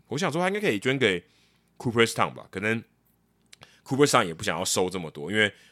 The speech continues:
他们只想收有纪念意义的嘛，或者可能有特殊意义的。因为收藏这些东西，或者你要保存好，也是有一定的成本，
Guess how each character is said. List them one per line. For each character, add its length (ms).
他 100
们 140
只 160
想 180
收 240
有 220
纪 160
念 140
意 220
义 60
的 100
嘛， 160
或 100
者 80
可 100
能 80
有 100
特 180
殊 220
意 160
义 40
的。 160
因 80
为 80
收 200
藏 200
这 80
些 180
东 180
西， 280
或 100
者 180
你 60
要 80
保 220
存 220
好， 160
也 60
是 340
有 160
一 20
定 160
的 80
成 300
本， 120